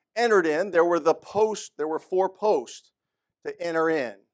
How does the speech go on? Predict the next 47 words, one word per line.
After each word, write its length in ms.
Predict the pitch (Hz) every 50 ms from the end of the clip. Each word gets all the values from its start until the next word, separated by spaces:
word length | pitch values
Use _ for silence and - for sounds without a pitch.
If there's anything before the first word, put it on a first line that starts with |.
| _ _ _ _
And 100 | - 131
there 60 | 139
were 60 | 139
a 60 | 139
lot 160 | 143 147 156 143
of 100 | 131 123
details 540 | 156 170 170 160 - 156 143 135 120 113
regarding 400 | 127 117 123 139 139 139 135 135
those 160 | 135 127 117 -
posts. 460 | - - 190 143 101 - - - _ _ _ _ _ _ _ -
But 160 | 147 139 -
the 80 | 160
post 340 | 147 - 190 220 226 214 -
of 80 | 196 170
the 100 | 170 165
door 280 | 143 185 208 214 196
moved 340 | 175 175 185 226 233 208 180
at 100 | 190 -
the 80 | - 147
voice 340 | 135 160 185 214 202 202 165
of 100 | 147 160
him 160 | 180 185 180
that 160 | 165 147 _
cried, 240 | - 175 185 190 190
and 120 | 175 151
the 60 | 139
house 360 | 135 - - 185 208 214 - -
was 100 | 156 -
filled 280 | - - 190 190 196 175
with 100 | 165 147
smoke. 380 | - - 208 214 175 120 - _ _ _ _ -
Remember, 320 | - 208 262 214 185 156
this 220 | 135 190 226 220
is 140 | 226 175 151
in 100 | 170 135
heaven. 400 | 127 _ - 240 240 233 151 104 _ _ _ _ _ _ _ _ _ _ _ _ _ _ _ _ _ _ _ _ _ _ _ _ _ _ _ _ _ _ _ _ _
So 120 | _ -
you 140 | 175 185 190
have 100 | 180 175
a 60 | -
temple, 600 | - - - 202 220 233 233 - 247 262 262 - _ _ _ _ _ _ _ _
you 120 | - 180 190
have 160 | 175 156 131
the 80 | 131 -
po-, 240 | _ - 196 - _ -
the 100 | 135 127
doorpost, 880 | 117 170 175 214 262 247 - - 214 226 233 247 233 - - - _